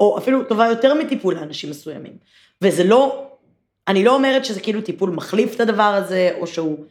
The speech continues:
יותר טוב מהדבר הזה, אני חושבת ששיחות עם חברות זה דבר סופר חשוב, אבל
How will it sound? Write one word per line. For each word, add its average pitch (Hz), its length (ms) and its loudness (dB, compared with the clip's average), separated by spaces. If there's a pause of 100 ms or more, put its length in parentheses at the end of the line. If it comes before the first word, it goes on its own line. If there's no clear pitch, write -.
(240)
יותר 180 240 0
טוב 214 220 2
מהדבר 208 300 2
הזה, 196 220 0
אני 160 80 -2
חושבת - 160 -14
ששיחות 208 460 -6
עם 226 80 0
חברות 175 500 0 (320)
זה 160 100 -6
דבר 147 260 -2
סופר 294 380 0
חשוב, 247 500 0 (520)
אבל 180 220 0